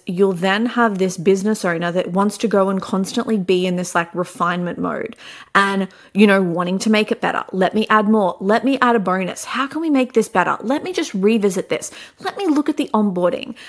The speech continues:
And they get into this real, you know, perfection piece of feeling like that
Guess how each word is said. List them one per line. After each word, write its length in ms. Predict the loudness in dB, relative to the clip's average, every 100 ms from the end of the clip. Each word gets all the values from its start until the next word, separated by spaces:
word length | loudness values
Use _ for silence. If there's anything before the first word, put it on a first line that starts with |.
| -12 0
And 160 | 2 4
they 140 | 2
get 340 | 2 2 2 -2
into 240 | -2 -2 2
this 260 | 2 2
real, 640 | -2 0 4 4 4 0 -6 _ _ _ _ -10 0
you 180 | 2
know, 280 | 4 4 2 -2 -16 -20 _ -8
perfection 880 | 0 0 0 -2 0 0 0 -2
piece 460 | -4 -6 -4 -4 -4 -4
of 100 | -4
feeling 500 | 0 2 4 2 2
like 360 | 2 2 -2
that 500 | -2 2 2 2 -4